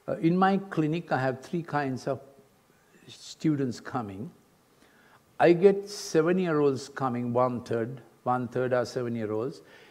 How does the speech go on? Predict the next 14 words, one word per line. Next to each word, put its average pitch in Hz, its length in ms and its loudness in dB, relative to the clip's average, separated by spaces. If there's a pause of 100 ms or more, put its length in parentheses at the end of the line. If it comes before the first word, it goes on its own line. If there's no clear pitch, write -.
(120)
because 147 200 6
their 165 180 4
speech 165 520 -4
has 175 180 0
scrambled 139 720 -2
and 135 160 -4
the 143 120 -4
effect - 460 -4
is 190 140 -2
seen 190 360 -2
only 151 320 0
at 170 140 -2
seven 120 300 0
years. - 360 -14